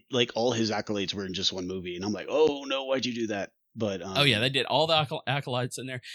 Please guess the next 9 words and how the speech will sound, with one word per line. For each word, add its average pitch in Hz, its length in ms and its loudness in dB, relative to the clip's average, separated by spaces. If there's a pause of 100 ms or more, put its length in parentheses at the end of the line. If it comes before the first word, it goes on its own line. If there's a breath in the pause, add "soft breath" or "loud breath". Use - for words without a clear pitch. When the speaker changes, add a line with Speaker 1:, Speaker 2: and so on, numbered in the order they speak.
(300 loud breath)
Speaker 2:
and 175 380 -4
they 165 120 -8
don't 160 240 -2
even 147 320 -4
play 131 480 -4
on 117 220 -2
the 104 140 -6
friendship 117 800 -4
of 98 480 -4